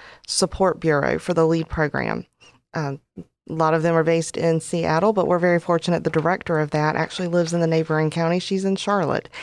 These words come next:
And so they are coming to, to help us in two weeks, uh,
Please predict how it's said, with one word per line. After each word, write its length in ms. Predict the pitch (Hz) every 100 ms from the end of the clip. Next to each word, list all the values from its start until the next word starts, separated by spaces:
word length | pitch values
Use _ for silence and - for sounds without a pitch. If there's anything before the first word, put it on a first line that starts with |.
| - - -
And 200 | 190 190
so 220 | - 180
they 220 | 170 185
are 360 | - 175 165 165
coming 500 | - 180 165 165 160
to, 500 | - 180 165 160 156 - - -
to 120 | -
help 240 | 160 170 160
us 380 | 147 147 - - -
in 160 | 170 160
two 220 | 175 151
weeks, 480 | 143 - - - - - -
uh, 260 | - 147